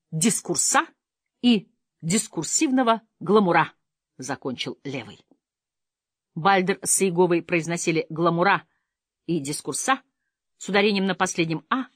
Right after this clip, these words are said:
как старые волки-эксплуатационники, которые говорят, например, «мазута» вместо «мазута».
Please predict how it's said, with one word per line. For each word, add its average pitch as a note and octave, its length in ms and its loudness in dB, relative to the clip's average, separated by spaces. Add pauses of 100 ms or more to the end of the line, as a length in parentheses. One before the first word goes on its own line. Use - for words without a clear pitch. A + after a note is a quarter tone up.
(520)
как F3 160 -2
старые F3 360 0
волки-эксплуатационники, E3+ 1800 0 (280)
которые E3+ 280 -2
говорят, E3+ 260 0
например, D#3+ 440 -4
«мазута» E3+ 640 0 (540)
вместо D3 600 -6
«мазута». C#3+ 600 -6